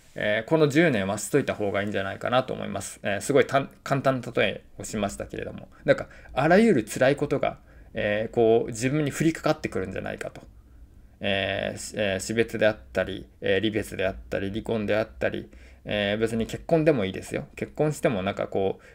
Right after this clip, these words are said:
えー、辛い人は辛いと思うんで、あの、そういったことがあったりとか、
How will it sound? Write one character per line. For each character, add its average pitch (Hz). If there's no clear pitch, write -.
え 101
ー、 -
辛 131
い -
人 -
は 90
辛 98
い 110
と 110
思 107
う 98
ん 90
で、 95
あ 104
の、 95
そ 104
う -
い -
っ -
た 107
こ -
と 107
が 98
あ 107
っ -
た 117
り 95
と -
か、 -